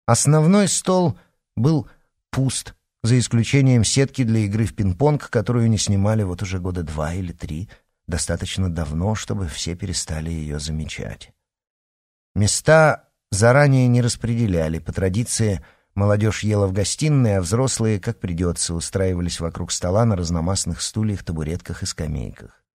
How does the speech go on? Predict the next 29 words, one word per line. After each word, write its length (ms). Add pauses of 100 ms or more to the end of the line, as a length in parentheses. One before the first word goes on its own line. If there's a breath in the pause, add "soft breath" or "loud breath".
(1040)
«Лили, 320
дорогая 440
моя, 240
садись 380
во 80
главе 360
вместе 360
с 40
Джоем, 340
хорошо?» — 440 (200 soft breath)
сказала 540
Ада. 220 (140 soft breath)
«Джой? 400 (340)
Где 180
Джой? 300 (140)
И, 220
иди 120
сюда, 260
Джой!» 320 (760 soft breath)
Парень 320
уже 160
собрался 520
уйти 220
в 60
гостиную 680
вместе 280
с 80
прочей 360
молодежью. 680